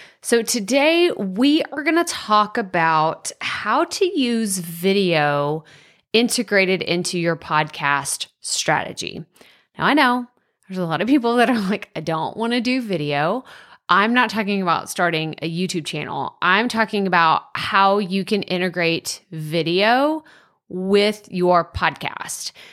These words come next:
Now, there's a few different ways that I want you to think about how you can use video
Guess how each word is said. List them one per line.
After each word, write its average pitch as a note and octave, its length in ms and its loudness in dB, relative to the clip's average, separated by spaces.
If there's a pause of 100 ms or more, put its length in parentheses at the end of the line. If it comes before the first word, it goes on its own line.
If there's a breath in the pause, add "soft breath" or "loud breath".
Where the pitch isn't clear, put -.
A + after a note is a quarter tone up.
(160 loud breath)
Now, F#3 80 0
there's F#3 240 2
a F#3+ 80 2
few G#3+ 440 -2
different C#4 480 -2
ways F3+ 500 2
that A3 100 0
I F#3 100 4
want E3+ 340 0
you A#3+ 80 0
to G#3 100 2
think F3+ 400 -2
about D#3+ 600 2
how F#3 300 0
you F#3 220 0
can F#3+ 180 0
use F3+ 260 0
video F3 540 0